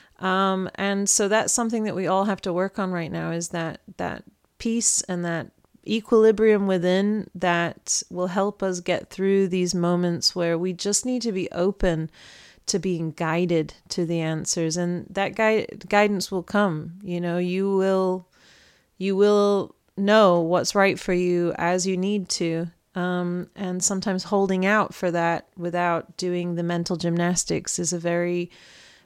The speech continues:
precarious balance. So, um, I think nothing will show us <laughs> more of that than Mercury in Aquarius.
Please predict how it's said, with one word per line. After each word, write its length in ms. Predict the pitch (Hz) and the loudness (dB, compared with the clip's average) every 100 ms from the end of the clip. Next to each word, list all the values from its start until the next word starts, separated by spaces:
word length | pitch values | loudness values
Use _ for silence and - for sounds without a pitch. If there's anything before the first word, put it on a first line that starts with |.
| - | -12
precarious 640 | 220 - 196 185 180 196 | -12 -2 2 4 4 2
balance. 520 | - 214 220 160 160 | 2 2 2 0 0
So, 600 | - - 180 180 185 180 - | 0 2 2 4 4 2 0
um, 540 | 185 185 170 170 180 - _ _ _ _ _ _ | -2 0 -2 -2 -6 -10 _ _ _ _ _ _
I 40 | 202 | -6
think 320 | 185 175 - _ 202 | -4 -4 -10 _ -2
nothing 420 | 196 190 220 190 | -2 0 0 0
will 120 | 185 | 0
show 260 | - 196 185 | 0 2 4
us 320 | 180 180 - _ _ _ _ - | 4 2 -2 _ _ _ _ -4
<laughs> 260 | 202 214 208 | -2 0 4
more 760 | 220 202 - 175 185 220 214 | 4 2 -4 -2 2 6 6
of 120 | 185 | 4
that 260 | 170 165 175 | 2 -2 -2
than 200 | 175 175 | -2 0
Mercury 540 | 175 180 - 175 170 | 0 -2 0 0 2
in 140 | - 175 | 2 0
Aquarius. 720 | 170 - 180 180 165 175 | -2 0 2 4 2 0